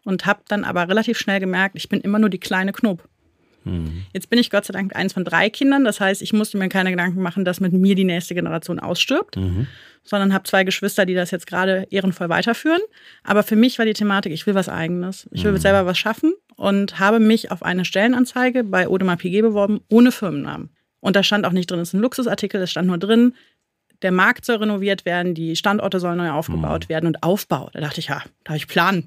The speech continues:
Speaker 1: das krieg ich hin.
Speaker 2: Okay. <laughs>
Speaker 1: Und dann war ich aber sehr schnell in diesem Kosmos. Also die
Speaker 2: Mhm.
Speaker 1: Audemars Piguet sitzt ja wie eine von vielen Marken in so einem kleinen Tal in der Schweiz.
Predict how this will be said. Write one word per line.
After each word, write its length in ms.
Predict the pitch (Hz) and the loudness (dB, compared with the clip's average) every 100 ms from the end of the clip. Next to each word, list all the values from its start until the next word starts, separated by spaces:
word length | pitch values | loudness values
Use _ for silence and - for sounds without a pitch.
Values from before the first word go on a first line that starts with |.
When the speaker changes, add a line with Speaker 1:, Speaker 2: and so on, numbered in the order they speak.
| - | -10
Speaker 1:
das 160 | 175 | -14
krieg 120 | - | -12
ich 40 | 156 | -8
hin. 180 | 180 - | -8 -4
Speaker 2:
Okay. 440 | - - 160 131 - | 2 6 8 6 4
<laughs> 640 | 160 - 165 - 147 - 214 | 2 4 2 4 0 2 2
Speaker 1:
Und 140 | 208 | 4
dann 240 | 208 269 | 4 4
war 240 | 254 233 - | 4 2 0
ich 180 | 254 - | -2 0
aber 220 | 208 214 | 2 2
sehr 220 | 202 220 | 2 0
schnell 240 | - 208 | 0 -2
in 60 | 214 | -2
diesem 180 | 196 196 | -4 -6
Kosmos. 480 | 180 165 151 165 - | -6 -8 -10 -12 -10
Also 180 | 185 180 | -6 -6
die 340 | 175 180 175 | -4 -2 0
Speaker 2:
Mhm. 140 | 185 - - | -2 -4 -4
Speaker 1:
Audemars 260 | 196 208 | -2 -2
Piguet 220 | 196 202 233 | -2 0 0
sitzt 220 | 233 - | 0 -2
ja 160 | 185 | -2
wie 80 | 190 | -2
eine 240 | - 196 208 | -2 -4 -4
von 200 | 196 190 | -4 -6
vielen 280 | - 208 | -2 -2
Marken 260 | 180 185 208 | 0 0 0
in 100 | 180 | -4
so 80 | 185 | -2
einem 100 | 180 | -4
kleinen 260 | - 175 185 | -2 -2 0
Tal 240 | 185 190 | 2 0
in 60 | 180 | 0
der 80 | |
Schweiz. 480 | 87 - 254 294 - | -2 -2 -2 -2 -8